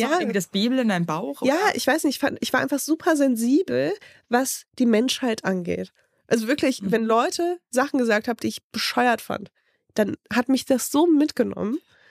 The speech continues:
Speaker 2: Und das ist wirklich, das ist absurd, wenn ich mir das jetzt vorstelle. Aber ich hab wirklich so viele Leute, ich hab einfach alle Leute blockiert auf Instagram. Ich hab wirklich,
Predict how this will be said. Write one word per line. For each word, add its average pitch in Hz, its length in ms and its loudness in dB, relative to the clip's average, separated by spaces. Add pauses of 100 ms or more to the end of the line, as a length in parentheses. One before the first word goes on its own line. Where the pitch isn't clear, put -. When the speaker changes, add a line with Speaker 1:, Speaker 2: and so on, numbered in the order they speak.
(260)
Speaker 2:
Und - 280 -2
das 240 240 0
ist 247 60 -8
wirklich, 302 280 2
das 240 100 -4
ist 240 120 -6
absurd, 269 420 0
wenn 269 100 2
ich 254 100 -2
mir 247 60 2
das 247 160 2
jetzt 226 160 -2
vorstelle. 220 720 0 (460)
Aber 226 120 0
ich 233 120 0
hab 240 120 -2
wirklich 302 260 0
so 311 280 -2
viele 277 300 2
Leute, 254 220 2
ich 226 80 -4
hab 240 120 -4
einfach 226 280 -2
alle 208 220 0
Leute 190 300 0
blockiert - 400 -6
auf - 100 -10
Instagram. - 520 -8 (120)
Ich 226 100 4
hab 226 80 2
wirklich, 247 300 -2